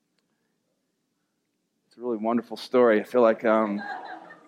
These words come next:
<laughs> so it is challenging. It is challenging to find these times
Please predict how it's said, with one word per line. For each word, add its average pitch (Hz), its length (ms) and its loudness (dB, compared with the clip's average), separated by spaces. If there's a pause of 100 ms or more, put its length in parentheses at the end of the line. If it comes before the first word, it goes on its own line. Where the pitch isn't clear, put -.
(260)
<laughs> - 840 -20
so 165 220 2
it 196 180 2
is - 160 2
challenging. 127 760 -2 (2500)
It 175 220 2
is 170 260 0
challenging 135 760 -2 (600)
to 139 100 0
find 139 440 2
these 135 220 0
times 117 680 -2